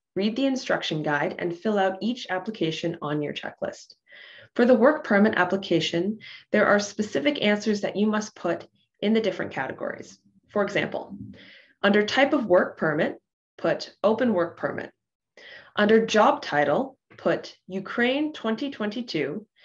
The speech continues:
Ukraine spelled in all capital letters. Under brief description of duties, put Ukraine twenty twenty-two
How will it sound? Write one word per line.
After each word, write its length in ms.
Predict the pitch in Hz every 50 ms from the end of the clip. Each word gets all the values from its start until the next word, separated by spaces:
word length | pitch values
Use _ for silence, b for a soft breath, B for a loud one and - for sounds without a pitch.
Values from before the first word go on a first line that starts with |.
| b b b b
Ukraine 380 | 196 190 - 220 190 196 214
spelled 420 | 214 - - 190 170 170 170 170 - -
in 100 | 185 180
all 160 | - 165 165 165
capital 400 | - 165 151 147 - 151 151 147
letters. 460 | - - - - - - - - _ _ _ _ _ _ _ _ _ _ _ B B B B B B B B B _ _ -
Under 260 | 220 226 226 240 247
brief 320 | 220 - - 247 294 330 -
description 520 | 330 311 - - 254 - - - 240 220
of 120 | 202 196 -
duties, 560 | 165 151 139 143 165 233 294 - - - _ _ _ _ _ _ _ _ _
put 440 | - - 185 175 - - - - -
Ukraine 480 | 170 170 170 - - 185 175 202 247 240
twenty 320 | - - 196 202 247 254
twenty-two 720 | - - 262 254 277 277 - - 180 170 165 160 165 -